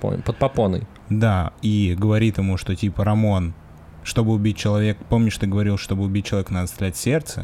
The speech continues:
Speaker 2: И
Speaker 1: Ага.
Speaker 2: он стреляет в сердце, и нам, у нас не возникает вопроса, а чё это он не выстрелил в голову?
Speaker 1: Да,
Speaker 2: Потому
Speaker 1: да,
Speaker 2: что
Speaker 1: да.
Speaker 2: до этого нам провели такой подготовительный этап, а, и вообще это, ну, не сбивает, потому что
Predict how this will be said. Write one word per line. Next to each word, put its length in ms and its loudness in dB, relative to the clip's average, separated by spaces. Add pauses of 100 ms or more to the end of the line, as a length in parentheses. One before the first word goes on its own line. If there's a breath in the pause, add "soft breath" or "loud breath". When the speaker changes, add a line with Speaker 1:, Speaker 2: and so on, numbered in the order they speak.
Speaker 2:
И 40 -4
Speaker 1:
Ага. 200 2
Speaker 2:
он 60 0
стреляет 420 0
в 20 -10
сердце, 400 -2
и 220 -4
нам, 280 2
у 40 -2
нас 200 0
не 100 2
возникает 520 2
вопроса, 520 0 (180 loud breath)
а 120 -2
чё 200 0
это 160 0
он 140 2
не 80 2
выстрелил 380 0
в 80 -6
голову? 460 -2
Speaker 1:
Да, 120 2
Speaker 2:
Потому 200 4
Speaker 1:
да, 60 2
Speaker 2:
что 140 2
Speaker 1:
да. 80 2
Speaker 2:
до 100 2
этого 440 2 (300 loud breath)
нам 200 4
провели 440 4
такой 300 -2
подготовительный 720 -2
этап, 320 0 (500 loud breath)
а, 300 0
и 300 0 (120)
вообще 440 -2
это, 300 -2
ну, 260 0
не 160 0
сбивает, 420 0
потому 100 0
что 260 -4